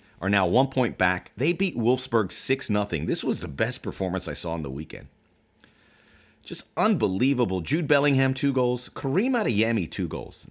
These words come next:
I wanna bring up Gio Reyna. It's not the story anymore. But, you know, he's sitting on the bench.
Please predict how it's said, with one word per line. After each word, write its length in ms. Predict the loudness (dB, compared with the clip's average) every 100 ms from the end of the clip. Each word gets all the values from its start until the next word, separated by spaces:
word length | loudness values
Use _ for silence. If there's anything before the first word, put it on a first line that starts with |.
| -8
I 60 | -2
wanna 140 | 2
bring 160 | 2 2
up 100 | 0
Gio 300 | 2 2 4
Reyna. 380 | 4 2 0 -6 _ _ _ -14
It's 140 | -6 0
not 160 | 0
the 60 | -2
story 380 | 0 2 4 4
anymore. 440 | 4 2 2 -2 -14 -20 _ _ -20 -20 -20 _ -4
But, 120 | 0
you 80 | 2
know, 40 |
he's 160 | 2 2
sitting 220 | 2 4
on 140 | 4 4
the 40 |
bench. 520 | 4 2 0 -4 -14